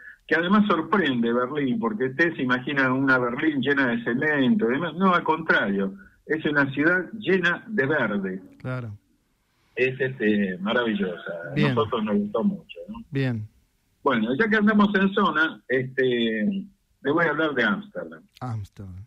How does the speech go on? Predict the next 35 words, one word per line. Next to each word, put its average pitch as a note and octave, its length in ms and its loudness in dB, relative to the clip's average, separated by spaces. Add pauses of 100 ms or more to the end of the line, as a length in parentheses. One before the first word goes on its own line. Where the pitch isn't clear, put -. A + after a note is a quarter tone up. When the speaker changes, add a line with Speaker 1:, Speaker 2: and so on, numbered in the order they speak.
(600)
Speaker 1:
La C#3 120 -2
capital F#3 420 0
holandesa F3+ 760 0
nació C3+ 380 0
en D#3 60 -4
el C3+ 220 -2
siglo C#3+ 420 -2
trece C3+ 480 0
como C3 200 -2
un F#3 100 -4
pequeño F3 420 0
puerto E3+ 360 0
de B2 80 0
pescadores. A#2+ 840 -2 (100)
Speaker 2:
Ajá. A2 260 -6 (320)
Speaker 1:
Y C3+ 340 0
los D3 260 0
habitantes, F#3+ 800 2
este, A2 260 -4 (680)
eh, G2+ 60 -6
digamos, A2+ 300 4
impulsados B2 520 2
por B2+ 120 0
la C#3 160 2
geograf-, D#3+ 380 -2
la A#2 200 2
geografía, D#3 580 0 (400)
construyeron F3+ 520 2
un F3+ 140 4
dique C#3+ 340 4
para A2+ 220 0
contener C3 380 0
el D#3 180 2
río C3 520 0 (280)
y D3+ 160 -8